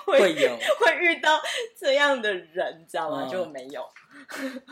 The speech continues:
Speaker 2: 所以都没有遇到那个人？
Speaker 1: 有，有，有，有遇到，但是是在很多年过后遇到，就是他形容的那个样子，就是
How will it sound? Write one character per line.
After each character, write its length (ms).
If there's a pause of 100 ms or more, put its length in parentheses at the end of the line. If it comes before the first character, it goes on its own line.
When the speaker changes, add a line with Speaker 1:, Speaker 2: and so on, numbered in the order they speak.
(400)
Speaker 2:
所 160
以 60
都 120
没 100
有 80
遇 60
到 140
那 120
个 60
人？ 140
Speaker 1:
有， 180
有， 160
有， 120
有 180
遇 100
到， 120
但 160
是 140
是 120
在 180
很 260
多 220
年 200
过 200
后 240
遇 120
到， 160
就 120
是 60
他 120
形 220
容 140
的 60
那 80
个 80
样 300
子， 120
就 120
是 180